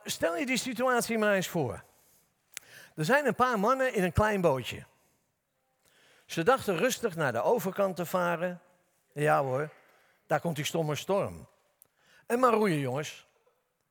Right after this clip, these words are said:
Ja, vergeet het maar. Daar viel niet tegenaan te roeien.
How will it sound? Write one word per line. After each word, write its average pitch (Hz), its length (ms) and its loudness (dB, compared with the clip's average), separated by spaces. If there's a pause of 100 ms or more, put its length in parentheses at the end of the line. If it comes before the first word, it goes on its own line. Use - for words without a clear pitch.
(760)
Ja, 180 180 2
vergeet 175 360 0
het - 100 -14
maar. 120 340 -2
Daar 165 300 -2
viel 196 300 0
niet 196 320 -4
tegenaan 202 480 -2
te 185 120 -4
roeien. 139 400 -4